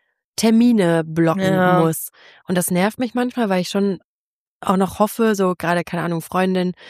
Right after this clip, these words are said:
Speaker 1: aus der Osnabrück-Zeit, dass man sich zufällig an dem gleichen Osnabrück-Wochenende begegnet. Das ist aber sehr unwahrscheinlich
Speaker 2: Ja.
Speaker 1: geworden. Und dadurch kommt man nicht drum herum,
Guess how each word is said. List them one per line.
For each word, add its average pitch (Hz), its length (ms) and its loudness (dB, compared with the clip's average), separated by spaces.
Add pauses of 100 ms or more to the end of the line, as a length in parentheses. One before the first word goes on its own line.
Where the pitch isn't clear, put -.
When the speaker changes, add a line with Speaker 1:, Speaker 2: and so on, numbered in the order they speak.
(220)
Speaker 1:
aus 180 220 0
der 160 140 -4
Osnabrück-Zeit, 208 880 -2
dass - 140 -8
man 175 120 -4
sich 175 200 -6 (260)
zufällig 220 840 0
an 202 120 0
dem 190 120 0
gleichen 185 380 0
Osnabrück-Wochenende 202 920 -4
begegnet. 220 640 -2 (640)
Das 196 160 0
ist 233 80 2
aber 202 180 2
sehr 190 140 0
unwahrscheinlich 202 560 0
Speaker 2:
Ja. 220 160 6
Speaker 1:
geworden. 170 340 0 (380)
Und 185 160 -2
dadurch 190 240 0
kommt 214 180 -2
man 185 140 -2
nicht 214 180 -2
drum 190 200 -4
herum, 185 440 -2